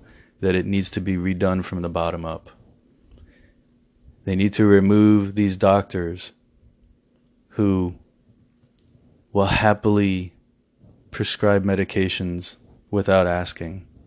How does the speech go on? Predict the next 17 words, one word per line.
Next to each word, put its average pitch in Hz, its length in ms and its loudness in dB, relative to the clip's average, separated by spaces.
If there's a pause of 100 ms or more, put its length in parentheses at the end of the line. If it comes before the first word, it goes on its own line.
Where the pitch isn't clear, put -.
(760)
without 101 320 4
giving 98 300 2
any 95 140 -2
direction. 90 680 -6 (1600)
These 95 440 -6 (800)
nurses 104 560 2
who 107 140 -2
don't 101 260 0
care, 92 540 -2 (1400)
people 113 320 2
who 107 100 4
don't 104 220 2
show 101 320 2
up, 92 320 2 (2500)
make 107 280 2
them 117 120 4
accountable. 104 800 0